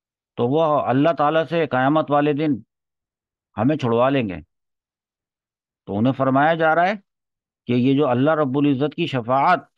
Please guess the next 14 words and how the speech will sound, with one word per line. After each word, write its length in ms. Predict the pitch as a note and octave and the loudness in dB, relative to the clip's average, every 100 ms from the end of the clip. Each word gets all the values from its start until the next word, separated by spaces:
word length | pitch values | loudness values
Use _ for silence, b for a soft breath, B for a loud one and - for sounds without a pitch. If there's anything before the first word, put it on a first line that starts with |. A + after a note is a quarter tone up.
| C3 | -2
والا 220 | C#3 D3 | 0 2
آپشن 420 | C3+ - E3 D#3+ | 0 -2 -4 0
ہے، 80 | D3 | 2
یہ 140 | D3 | 0
کافروں 500 | D#3 A#2+ A#2 D#3 G3+ | 2 0 0 0 0
کے 120 | G3 | 0
لیے 120 | F#3+ D#3 | 0 0
نہیں 280 | A2+ A2+ | 0 0
ہے، 180 | F3 A2 - _ _ _ _ _ _ _ _ _ _ | 0 -2 -8 _ _ _ _ _ _ _ _ _ _
نہ 180 | A2+ C#3 | 0 2
مشرکین 580 | D3+ C#3+ D#3 E3+ G3 F3+ | 2 0 -4 0 -2 0
کے 120 | D#3+ | 0
لیے 240 | C#3 A2 | 0 0
ہے۔ 160 | F#2+ | -4